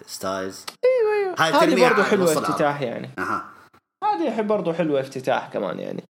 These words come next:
Speaker 2: ريدل وكذا، يعني نعنشة، فيها نعنشة حلوة. فريش كذا وضحك. بس أنا أحس إنه أبدأ قوي، أبدأ ببيج إي ودرو.
Speaker 1: مم.
Speaker 2: أرفع أم الحماس من البداية.
Speaker 1: مم. صح.
Speaker 2: فهمت؟ بس ما ظنيت إنه يعني يحطوا لقب دبليو دبليو إي في افتتاح.
Speaker 1: لا، افتتحوا عرض
Speaker 2: مم.
Speaker 1: راسلمينيا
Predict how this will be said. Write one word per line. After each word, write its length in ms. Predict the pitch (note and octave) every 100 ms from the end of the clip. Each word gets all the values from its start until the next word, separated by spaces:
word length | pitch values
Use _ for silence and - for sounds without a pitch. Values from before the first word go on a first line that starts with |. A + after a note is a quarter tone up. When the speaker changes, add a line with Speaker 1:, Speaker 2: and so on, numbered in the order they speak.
| _ _ _
Speaker 2:
ريدل 360 | C3 C3+ C3 A#2
وكذا، 480 | G#2+ C3+ B2 A#2 A2+
يعني 460 | A2 A#2+ A2+ C3
نعنشة، 420 | D#3+ D3+ A2+ G#2 B2
فيها 220 | C#3+ A#2+
نعنشة 440 | A#2 G#2 G#2 A2+
حلوة. 320 | - A2 F#2+ - - - - _ _ _ _ -
فريش 300 | C3+ A2+ -
كذا 200 | A#2 G#2+
وضحك. 340 | G2+ A2 - -
بس 140 | C3
أنا 140 | A3 G#3+
أحس 240 | A#3 A3
إنه 240 | G3+ F3+ -
أبدأ 400 | G3+ D#3 C#3 C3
قوي، 300 | D#3+ A2+ -
أبدأ 260 | C#3+ C#3 A#2
ببيج 360 | A#2+ A#2+ A#2+
إي 120 | C3 C3
ودرو. 420 | G#2 F#2+ G2+ - -
Speaker 1:
مم. 120 | E2+
Speaker 2:
أرفع 460 | C3 C3+ - - G#2
أم 220 | E3 D3
الحماس 460 | A#2 A#2+ A#2 F#2+ G#2+
من 60 |
البداية. 380 | A2 G#2+ G#2 G2
Speaker 1:
مم. 420 | E2+ E2+ C#2+ D#2 D2+ _
صح. 140 | -
Speaker 2:
فهمت؟ 280 | A2+ A#2 B2
بس 160 | D#3+ F#3+
ما 160 | A3+
ظنيت 400 | D#3+ C#3+ C#3 B2
إنه 140 | A#2+ A#2+
يعني 260 | G2+ G#2+
يحطوا 340 | A2 - - A2+
لقب 280 | A2 - G#2
دبليو 220 | G#2+ G#2+
دبليو 140 | A2
إي 60 | G#2
في 100 | G#2+
افتتاح. 540 | G#2 G#2+ A#2 A#2 A#2+ - _ _ G3
Speaker 1:
لا، 240 | G#3+ D#3+
افتتحوا 600 | - F3 D#3+ F3+ G#3+ F3+
عرض 260 | A#2+ B2+ B2
Speaker 2:
مم. 160 | A2+
Speaker 1:
راسلمينيا 600 | B2 C#3+ C3+ F3 D3+ D3+